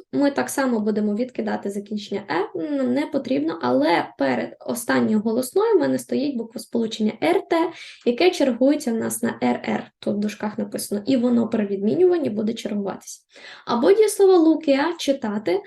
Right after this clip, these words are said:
так само це дієслово першої групи, тому що закінчується на голосну плюс А, ми голосну А відкидаємо, не потрібна нам абсолютно ця голосна,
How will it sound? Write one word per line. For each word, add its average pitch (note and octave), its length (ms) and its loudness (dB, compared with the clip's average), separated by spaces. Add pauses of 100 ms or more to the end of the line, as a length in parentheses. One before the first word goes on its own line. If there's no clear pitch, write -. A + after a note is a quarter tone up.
(600)
так D4+ 140 -2
само D4+ 320 0
це A#3+ 160 -6
дієслово A#3 420 -2
першої G#3+ 340 -2
групи, C4+ 320 0
тому G#3+ 200 -4
що - 160 -8
закінчується G#3 640 -4
на G3 140 -2
голосну A3 500 0
плюс - 340 -14
А, C4 120 2 (540)
ми D4+ 160 4
голосну C#4+ 680 2
А A3 240 2
відкидаємо, G#3+ 1080 2
не B3 300 4
потрібна A#3 460 0
нам G#3 200 0
абсолютно G#3+ 480 -6
ця A3+ 180 -6
голосна, C4+ 380 0